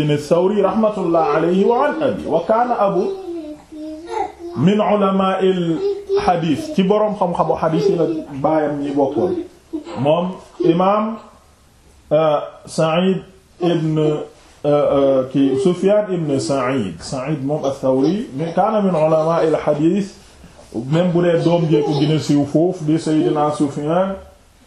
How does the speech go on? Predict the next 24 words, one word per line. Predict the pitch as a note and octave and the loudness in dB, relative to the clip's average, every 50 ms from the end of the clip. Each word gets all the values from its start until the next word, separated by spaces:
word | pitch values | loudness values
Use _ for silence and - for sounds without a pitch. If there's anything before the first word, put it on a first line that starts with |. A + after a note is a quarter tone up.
| - - - - - - _ - - _ _ _ _ _ _ | -20 -20 -20 -20 -20 -20 _ -20 -20 _ _ _ _ _ _
ath-Thawri | D#3+ F3+ G3 G3 - - G#3+ G#3 G3+ G3 F#3 F#3 | 0 0 0 0 0 0 2 2 4 2 2 2
rahmatullah | F3+ F3+ F3 F#3 E3+ E3+ E3 F3 E3+ E3 D#3+ D#3 D3+ | 2 0 0 0 0 0 0 0 0 2 2 2 2
alayhi. | C#3+ C#3 C3 D#3 | 2 2 4 4
Mu | F3+ G3+ | 4 2
ne | G#3+ A3 A3 | 2 0 2
kon | A3+ A3+ | 2 2
loolu | A3 A3 A3 A3+ A3+ A3+ A3 A3 A3 A3 | 2 2 4 2 4 4 2 2 2 2
Thaw-, | A3 A3 A#3 A#3 A3+ A#3 - | 2 2 2 2 0 0 0
imaam | A3+ A3 A#3+ B3 A#3 A3+ | 2 2 2 2 2 0
ath-Thawri | A3 - - - G3+ G3+ G3 G3+ G#3+ G#3 | 0 -2 0 0 2 2 2 2 2 2
moo | F#3 F#3 G3+ G#3+ | 2 2 4 4
ne | A3 G#3 | 4 2
dañu | F#3+ G#3+ A3+ B3 - | 2 2 2 4 4
koy | A#3+ B3 B3+ F#3+ | 4 2 4 4
jullee. | F#3 C4+ D#4+ E4 C#4+ G3+ C3 - - - - - - - - F#4 - G4+ - - - | 4 4 4 4 0 0 0 -2 -8 -12 -12 -12 -12 -12 -10 -10 -8 -8 -8 -4 0
Wa | C#3 - - C#4 | 0 2 4 2
ahlul | B3+ A#3 B3+ A#3+ G#3+ - | 2 2 2 2 2 2
Kufa | - A3 G#3 G3+ G#3+ - | 0 0 2 0 -2 -2
ak | - - | 0 0
waa | F#3+ E3+ D#3+ - | 0 0 0 -2
Kufa, | - D3 B2+ - B2 | -2 -2 -2 -2 -2
mooy | C#3 D#3 E3+ F3 G3+ - | 0 2 0 0 0 0
Hanafiya | G3+ G3 F3+ - - D#3 D3+ | 0 0 0 0 2 2 2
yi, | C#3 E3 A3 | 2 0 -2